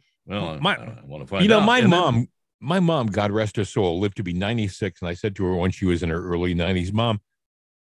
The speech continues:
Speaker 2: how did you do it to, you know, you're in your nineties, you're in good health," and she was at the time. And she said, "I stayed away from doctors." <laughs>
Speaker 1: She's probably smart.
Speaker 2: <laughs>
Speaker 1: Betty White turns a hundred in, uh, January.
Speaker 2: She's still acting.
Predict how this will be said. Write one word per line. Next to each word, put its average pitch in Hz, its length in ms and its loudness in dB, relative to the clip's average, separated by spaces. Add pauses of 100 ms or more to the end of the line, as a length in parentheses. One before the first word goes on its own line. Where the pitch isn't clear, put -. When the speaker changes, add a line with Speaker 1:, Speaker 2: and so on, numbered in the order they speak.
(140)
Speaker 2:
how 208 140 -6
did 247 100 -2
you 175 80 0
do 165 240 0
it 101 100 -4
to, 90 140 -8 (120)
you 143 100 -2
know, 104 80 0
you're 113 220 -2
in 151 80 0
your 92 140 -2
nineties, 143 540 -2
you're 95 100 -6
in 76 80 -12
good 85 180 -8
health," 127 280 0
and 101 100 0
she - 120 -4
was 107 280 2
at 95 80 2
the 76 80 -2
time. 98 320 -2 (720)
And 98 80 -6
she 139 140 0
said, 139 160 2
"I 135 60 2
stayed 156 260 0
away 135 160 4
from 107 180 2
doctors." 110 600 -4 (120)
<laughs> - 80 -18 (1200)
Speaker 1:
She's - 220 -6
probably 147 320 -2
smart. 131 280 -2
Speaker 2:
<laughs> - 0 -
Speaker 1:
Betty 160 220 0
White 139 440 -2
turns 135 320 -4
a 107 140 0
hundred 143 460 -4
in, 110 260 -4
uh, 107 200 -4
January. 110 800 -8
Speaker 2:
She's 214 200 0
still 180 300 4
acting. 180 400 0